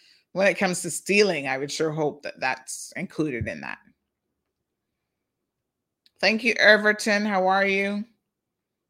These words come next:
Miss Darlene says, "Read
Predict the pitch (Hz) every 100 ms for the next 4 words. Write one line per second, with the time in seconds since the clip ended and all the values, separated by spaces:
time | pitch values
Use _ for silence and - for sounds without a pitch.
0 | _ _ _ _ _ _ _ _ _ _
1 | - - 165 165 - - 160 170 175 180
2 | 196 202 - 185 170 202 220 214 196